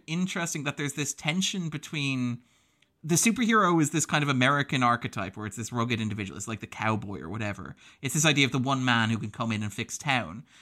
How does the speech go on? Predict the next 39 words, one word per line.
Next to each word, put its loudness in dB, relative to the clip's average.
And 4
I 6
kind -2
of -2
love 2
that 2
while 2
this 0
is 0
Bruce's -2
story, -6
and 2
Bruce 2
internalizes -2
so -2
much -4
of -14
that. -12
Like, -8
you -4
have 0
the, 0
you 0
know, -2
"Don't 2
be 2
afraid, 0
Bruce." -14
So 0
instead 0
of 0
being 2
afraid, -8
he's -8
angry. -4
He -6
weaponizes -4
his -8
fear. -8